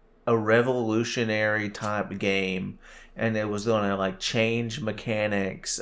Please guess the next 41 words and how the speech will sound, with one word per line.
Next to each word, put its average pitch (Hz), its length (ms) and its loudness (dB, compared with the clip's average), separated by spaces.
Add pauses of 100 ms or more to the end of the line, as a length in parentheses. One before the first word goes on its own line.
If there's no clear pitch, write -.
of 95 680 -2 (480)
so, - 380 0
so 123 300 2
many 113 260 0
things, 101 560 0
and 110 180 0
then 101 440 0 (100)
it 113 180 0
just - 440 -6
kinda 127 240 0
got 117 180 2
passed 110 400 0
over 104 300 2
because, 117 360 0 (520)
like, 110 260 -2
everything 139 560 2
in 143 140 -4
the 123 80 -4
game 117 320 0
is, 107 180 -4
like, 107 260 0 (500)
some 120 340 -2
type 113 240 0
of 95 160 -6
bullet 107 320 -2
time, 90 280 -2
right? 95 320 -2
Like, 104 120 -2
everything 120 500 2
is, 107 140 -4
like, 104 200 0
the 101 200 0
whole 123 160 0
fighting 107 420 2
is, 104 160 -2
like, 95 160 -2
slowing 101 600 0
down 101 440 0
or, 95 300 -6
like, 101 160 -6
getting, 101 420 -4